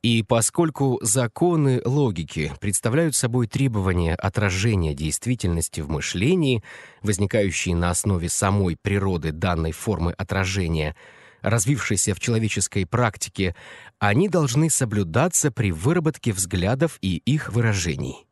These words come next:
Если наше мышление нарушает законы логики, оно становится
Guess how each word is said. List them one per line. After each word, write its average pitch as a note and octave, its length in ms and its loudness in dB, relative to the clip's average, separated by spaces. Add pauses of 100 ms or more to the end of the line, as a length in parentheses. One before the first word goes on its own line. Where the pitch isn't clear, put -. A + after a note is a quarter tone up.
(160)
Если D#3 440 2
наше D#3 400 2
мышление C#3+ 640 2
нарушает B2 680 0
законы A2 680 2
логики, G#2+ 720 0 (320)
оно C#3+ 240 4
становится D#3+ 680 2